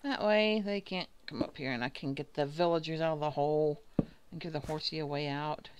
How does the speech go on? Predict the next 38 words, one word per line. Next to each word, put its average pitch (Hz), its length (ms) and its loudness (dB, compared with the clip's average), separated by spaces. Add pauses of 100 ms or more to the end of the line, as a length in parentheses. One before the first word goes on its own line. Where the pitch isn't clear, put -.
Gee, - 260 -10
ooh. 285 240 -6 (1200)
I - 80 -6
will 165 120 -4
have 170 120 -4
to - 200 -20
definitely 180 500 0
come 190 200 -4
back. 202 160 -4
Oh, 180 220 2
I - 80 0
don't 233 120 2
know 208 40 4
if 202 100 0
I 185 40 -2
can 180 160 0
even 151 200 0
use 147 200 0
this 147 180 -4
stuff 139 300 -2
here. 147 400 -2 (160)
Crap. - 300 -12 (100)
I - 80 -8
thought - 160 0
I 165 60 2
had 165 180 0
something - 180 -6
good. 156 140 0
I 170 40 0
got 208 120 0
some 151 100 -8
coal, 214 280 -2
though. 185 240 -2 (1160)
Can 202 120 0
you 190 60 2
get 247 160 4
out, 254 140 6
horse? 262 380 -2